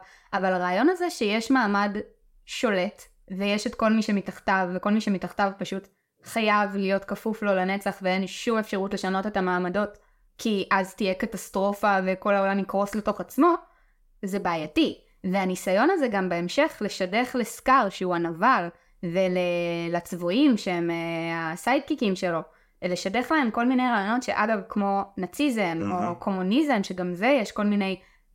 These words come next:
Speaker 1: חצי שר כזה מאחורי סקאר במהלך השיר שלו ועוד דברים כאלה. זה בעייתי, כי זה יוצא נגד התפיסה שכל דבר שהוא לא, אה,
Speaker 2: מונרכי?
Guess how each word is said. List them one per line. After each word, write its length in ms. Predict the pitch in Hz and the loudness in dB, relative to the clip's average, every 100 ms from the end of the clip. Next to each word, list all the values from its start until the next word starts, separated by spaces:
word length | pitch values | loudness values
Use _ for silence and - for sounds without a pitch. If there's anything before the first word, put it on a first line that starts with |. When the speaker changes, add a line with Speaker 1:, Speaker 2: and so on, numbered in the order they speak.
| _ _ | _ _
Speaker 1:
חצי 280 | - 208 247 | -12 -4 -2
שר 440 | 220 - 214 208 208 | 0 2 4 4 2
כזה 180 | 208 196 | -2 0
מאחורי 520 | 202 196 208 196 196 | 0 0 0 0 0
סקאר 380 | 196 - 202 185 | -2 -2 0 2
במהלך 440 | 190 190 185 185 | 2 0 0 -2
השיר 300 | 190 - 208 | -6 -4 -2
שלו 280 | 190 196 185 | -2 0 0
ועוד 180 | 180 180 | 0 0
דברים 260 | 185 185 190 | 0 -2 -2
כאלה. 260 | 190 180 180 - _ - | 0 -2 -4 -10 _ -6
זה 100 | 208 | -2
בעייתי, 500 | 208 196 202 381 392 | 2 2 2 0 0
כי 140 | 214 | -2
זה 320 | 180 190 175 170 170 - | 0 2 2 0 -4 -6
יוצא 280 | 190 262 302 | -4 2 4
נגד 260 | 302 294 | 6 4
התפיסה 500 | 269 - 196 - 262 | 2 -2 -4 2 2
שכל 300 | 254 208 220 | 2 -2 0
דבר 220 | 220 214 | 0 0
שהוא 280 | 220 233 196 | 0 -2 0
לא, 220 | 185 196 226 | 2 4 4
אה, 380 | 233 180 170 165 - _ _ _ | 4 2 -2 -6 -12 _ _ _
Speaker 2:
מונרכי? 520 | - 92 92 95 131 | -2 2 2 2 -4